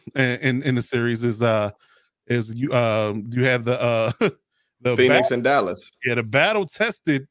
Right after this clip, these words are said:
Speaker 1: <laughs> Phoenix Suns and, and Dallas Mavericks,
Speaker 2: Yep.
Speaker 1: uh, going down at, uh, I believe that's eight o'clock. That's eight o'clock game on Sunday night, eight o'clock Eastern. So, uh, we have that game on the docket. So how do you think that's gonna play out and how that's gonna shake?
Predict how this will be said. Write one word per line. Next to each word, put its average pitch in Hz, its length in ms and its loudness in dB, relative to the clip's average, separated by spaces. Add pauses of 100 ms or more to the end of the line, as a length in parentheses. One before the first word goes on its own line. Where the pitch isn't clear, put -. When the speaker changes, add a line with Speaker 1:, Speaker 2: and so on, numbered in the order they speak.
Speaker 1:
<laughs> 165 360 -2
Phoenix 185 300 -2
Suns 180 380 0
and, 147 260 -2
and 143 220 0
Dallas 147 320 0
Mavericks, 143 540 -4 (200)
Speaker 2:
Yep. 113 220 -2
Speaker 1:
uh, 117 40 0 (240)
going 131 240 0
down 127 300 0
at, 120 120 -4
uh, 113 120 2
I - 40 -2
believe 131 180 -2
that's 147 200 -4
eight 190 120 2
o'clock. 113 260 -4
That's 127 140 -4
eight 147 120 0
o'clock 117 260 -2
game 104 340 -4 (360)
on 110 160 -2
Sunday 113 340 -4
night, 104 340 -2
eight 135 220 -2
o'clock 123 240 -4
Eastern. 131 360 -8 (400)
So, 127 320 0
uh, 113 140 2
we 135 140 0
have 143 220 0
that 180 200 -2
game 147 180 0
on 127 60 0
the 117 60 -4
docket. 113 360 -4
So 127 160 -2
how 143 140 0
do 185 60 -2
you 180 60 -6
think 175 240 -4
that's 165 220 -2
gonna 123 240 -2
play 110 220 -2
out 101 100 -2
and 107 80 -4
how 120 100 0
that's 135 120 -4
gonna 113 160 -6
shake? 95 260 -8